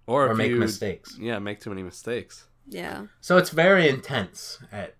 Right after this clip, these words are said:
Speaker 2: at points.
Speaker 1: Yeah.
Speaker 2: Especially the Morse code part.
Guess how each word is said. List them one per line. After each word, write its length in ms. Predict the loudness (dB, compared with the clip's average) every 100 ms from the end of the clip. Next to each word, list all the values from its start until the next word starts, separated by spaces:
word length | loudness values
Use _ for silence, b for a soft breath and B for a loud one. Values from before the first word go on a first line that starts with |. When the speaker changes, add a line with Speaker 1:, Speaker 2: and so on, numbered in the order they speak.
| -16
Speaker 2:
at 200 | -16 -14
points. 500 | -16 -16 -20 -20 -20 _ _ _ _ _ _
Speaker 1:
Yeah. 200 | -10 -8
Speaker 2:
Especially 420 | -2 0 2 2
the 100 | 2
Morse 360 | 2 4 4 2
code 340 | 0 0 0
part. 340 | -2 -8 -8